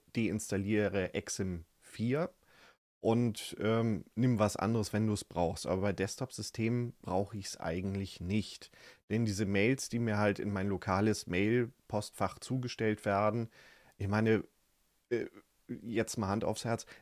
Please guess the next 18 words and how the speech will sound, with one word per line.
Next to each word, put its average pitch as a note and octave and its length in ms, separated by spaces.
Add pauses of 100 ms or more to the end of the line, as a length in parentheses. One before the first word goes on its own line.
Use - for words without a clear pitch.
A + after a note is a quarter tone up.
wer A2 180
von C3 220
euch G#2 280
hat A#2 140
sich - 240
die B2 160
mal A2+ 320
auf - 260
einem G#2 180
Desktop-System G#2 920
angeguckt, - 720 (300)
was - 200
euer A2+ 240
System A#2 580
dort A#2 240
irgendwie A#2+ 240
reingeschmissen A2 680
hat? D2 200